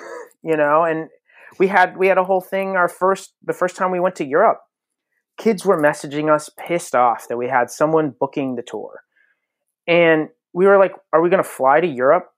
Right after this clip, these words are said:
and risk tens of thousands of dollars with, like, rentals, dri-, uh, someone to drive us,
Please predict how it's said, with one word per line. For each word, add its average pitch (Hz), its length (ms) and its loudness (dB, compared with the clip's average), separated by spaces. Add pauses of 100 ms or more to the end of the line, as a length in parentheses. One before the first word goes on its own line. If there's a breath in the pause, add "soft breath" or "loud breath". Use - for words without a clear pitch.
(120)
and 131 260 -8
risk 139 260 -8
tens 143 280 -6
of 143 100 -8
thousands 131 400 0
of 120 80 -8
dollars 120 400 0
with, 117 140 -12
like, - 180 -14
rentals, 131 800 -4
dri-, 143 160 0 (300)
uh, 127 200 2
someone 151 300 -2
to 123 60 -4
drive 127 360 2
us, - 360 -6